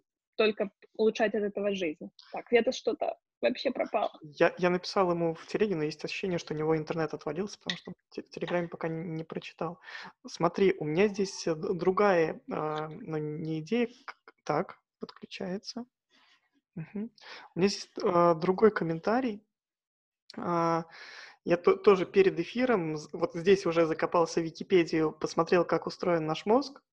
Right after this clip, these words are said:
Speaker 2: ну, как, а, м, почитал про сеть пассивного режима работы мозга, и я понимаю, что большая часть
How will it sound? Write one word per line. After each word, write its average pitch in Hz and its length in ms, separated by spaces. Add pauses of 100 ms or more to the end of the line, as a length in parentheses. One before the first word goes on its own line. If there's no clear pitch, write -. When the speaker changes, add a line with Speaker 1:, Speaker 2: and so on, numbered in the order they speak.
(300)
Speaker 2:
ну, 247 100
как, 156 180
а, - 40
м, 98 840
почитал 190 380
про 170 140
сеть 180 220
пассивного 254 440
режима 208 400
работы 175 360
мозга, 170 400 (280)
и 180 60
я 185 100
понимаю, 190 480
что - 220
большая 196 400
часть - 460